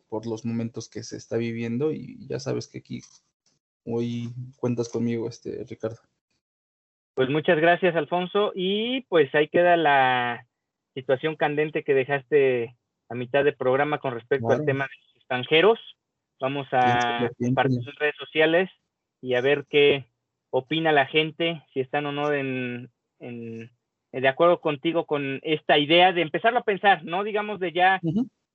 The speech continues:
Speaker 2: Ahorita que se acabe el torneo ya a ver a quién contratamos, sino de empezarlo a tomar en cuenta y de que realmente ya sea parte de la conversación.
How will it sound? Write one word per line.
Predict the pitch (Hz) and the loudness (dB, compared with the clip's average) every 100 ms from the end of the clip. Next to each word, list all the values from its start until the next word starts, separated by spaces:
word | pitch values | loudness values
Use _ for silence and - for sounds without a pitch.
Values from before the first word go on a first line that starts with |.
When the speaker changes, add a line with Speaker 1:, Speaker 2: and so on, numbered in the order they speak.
| _ | _
Speaker 2:
Ahorita | 160 170 175 | -14 -8 -8
que | - 156 147 147 143 135 131 | -4 -2 0 2 0 0 -2
se | 143 | -6
acabe | 135 165 165 165 156 143 135 131 127 120 131 | -2 0 0 0 0 0 0 -2 -2 -4 -6
el | 127 | -4
torneo | 139 143 170 165 | -2 -2 -4 0
ya | 156 156 156 | 2 2 2
a | - 139 | -2 0
ver | 151 | 0
a | 147 | 0
quién | 156 151 | -4 -8
contratamos, | 143 135 165 170 170 143 | -8 -8 -4 -2 -2 -6
sino | 135 135 | -6 -4
de | |
empezarlo | 131 135 147 170 180 170 | -6 -4 -2 0 2 2
a | 151 | 2
tomar | - 143 156 | -2 -2 -2
en | 160 151 | -2 -6
cuenta | 170 175 170 190 220 _ _ _ - | -4 -4 -2 -2 -2 _ _ _ -8
y | 135 | -4
de | 135 | -4
que | 139 | -2
realmente | 135 156 160 156 156 | 0 0 -2 -4 -2
ya | 151 | 0
sea | 156 147 | 0 -2
parte | 151 151 156 | -2 0 0
de | |
la | 139 127 | 0 -2
conversación. | - 123 127 120 123 - 170 165 | -4 -4 -4 -4 -6 -2 0 0